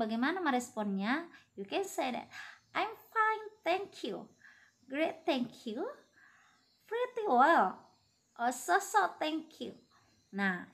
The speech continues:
itu artinya semua sehat, dalam keadaan sehat.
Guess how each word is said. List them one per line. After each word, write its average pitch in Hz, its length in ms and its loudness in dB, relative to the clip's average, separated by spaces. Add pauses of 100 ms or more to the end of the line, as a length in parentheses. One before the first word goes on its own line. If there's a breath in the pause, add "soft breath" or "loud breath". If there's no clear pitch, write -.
itu 220 220 -6
artinya 262 420 0
semua 254 400 0
sehat, 208 880 2 (440)
dalam 202 480 -2
keadaan 202 420 -2
sehat. 185 560 -4